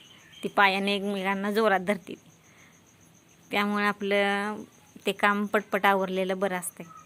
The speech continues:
म्हणून आपलं लागवड झाली की मंडपाच्या नादाला लागायचा, मंडप घालून घ्यायचा आणि एक सुतळी लावून दोडकावर चढवायचा. अशा पद्धतीने आज आमचं दिवसभराचं कामकाज चालू आहे बघा.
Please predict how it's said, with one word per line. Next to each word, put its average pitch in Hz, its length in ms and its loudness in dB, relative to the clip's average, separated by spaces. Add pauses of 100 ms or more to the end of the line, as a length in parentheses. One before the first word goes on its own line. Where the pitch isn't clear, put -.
(160)
म्हणून 190 280 -6
आपलं 202 240 -2
लागवड 208 340 4
झाली 208 400 0
की - 320 -12
मंडपाच्या 196 440 -4
नादाला 180 280 -4
लागायचा, 175 420 -2
मंडप 175 400 -4
घालून 190 320 -4
घ्यायचा 202 360 -2 (560)
आणि 180 240 -2
एक 185 100 -2
सुतळी 180 420 -4
लावून 185 200 -4 (360)
दोडकावर 185 500 0
चढवायचा. 185 540 -2 (1600)
अशा 170 240 0
पद्धतीने 190 640 -2
आज 180 160 -2
आमचं 190 340 -2
दिवसभराचं 185 640 0
कामकाज 190 440 -2
चालू 185 300 -2
आहे 180 180 -4
बघा. 175 260 -10